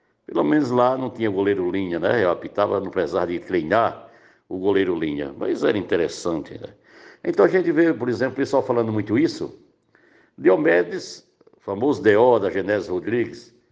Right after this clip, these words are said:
filho de Chico Caetano, amigo velho de Chico Palito, já está no andar de cima, tá morando com o pai criador. Diomedes foi o artilheiro do torneio. Diomedes tinha uns bicos que era de fazer medo, cada bicuda que,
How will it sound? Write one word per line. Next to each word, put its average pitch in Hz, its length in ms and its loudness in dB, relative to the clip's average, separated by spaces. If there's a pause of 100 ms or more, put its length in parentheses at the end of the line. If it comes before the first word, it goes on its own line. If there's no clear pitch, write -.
(360)
filho 110 260 -4
de 95 100 -2
Chico 120 300 -2
Caetano, 107 680 2 (580)
amigo 92 240 -6
velho 98 220 2
de - 60 -14
Chico 104 260 -2
Palito, 101 480 2
já 78 100 0
está 98 180 -2
no 98 120 -2
andar 95 180 0
de 85 80 -6
cima, 98 460 -4 (480)
tá 87 100 -2
morando 92 300 2
com - 80 -8
o 85 40 -8
pai 90 220 2
criador. 87 640 -2 (420)
Diomedes 165 480 0
foi 180 120 0
o - 20 4
artilheiro 127 480 0
do 104 100 -2
torneio. 78 560 -4 (440)
Diomedes - 360 -4
tinha 285 120 0
uns 107 200 0
bicos 101 540 -4
que - 100 2
era 92 120 4
de 82 60 -4
fazer 90 260 0
medo, 80 300 0
cada 98 200 0
bicuda 92 580 -4
que, 95 280 -2